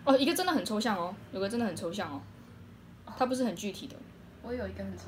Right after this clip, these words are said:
Speaker 2: 象的。
Speaker 1: 然后还有一个是比较，就是我之前有提到过，对，我之前有稍微提到过。
Speaker 2: 啊？哦，我知道了。
Speaker 1: 说。
Speaker 2: 你要开一间跟，就是救助可能，可能，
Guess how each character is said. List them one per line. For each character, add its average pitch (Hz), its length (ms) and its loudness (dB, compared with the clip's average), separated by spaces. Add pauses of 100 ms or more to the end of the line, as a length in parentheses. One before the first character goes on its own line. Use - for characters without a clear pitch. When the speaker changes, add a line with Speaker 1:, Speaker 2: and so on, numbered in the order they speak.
(100)
Speaker 2:
象 - 160 -10
的。 - 80 -14 (800)
Speaker 1:
然 202 100 0
后 254 140 4
还 233 120 2
有 214 100 4
一 180 80 0
个 180 120 4
是 175 480 0 (960)
比 185 120 -6
较， 185 480 4
就 202 120 -6
是 180 520 -4
我 208 80 4
之 247 80 6
前 247 100 8
有 185 120 4
提 143 200 -6
到 156 140 0
过， - 240 -4 (760)
对， 156 240 -6 (280)
我 - 60 -10
之 214 80 -10
前 196 140 -6
有 165 280 -8
稍 - 200 -2
微 170 160 -4
提 - 140 -14
到 151 120 -8
过。 294 80 6
Speaker 2:
啊？ 330 40 10
哦， 285 120 8
我 240 40 -2
知 392 100 -8
道 - 200 6
了。 - 160 -6 (260)
Speaker 1:
说。 190 180 2 (100)
Speaker 2:
你 240 60 -6
要 285 100 0
开 349 280 6
一 359 140 6
间 311 320 6
跟， 294 340 4 (320)
就 262 60 -8
是 254 200 -6 (140)
救 277 220 4
助 233 420 -6
可 208 160 -8
能， 196 380 -4 (400)
可 - 60 -6
能， 196 280 -6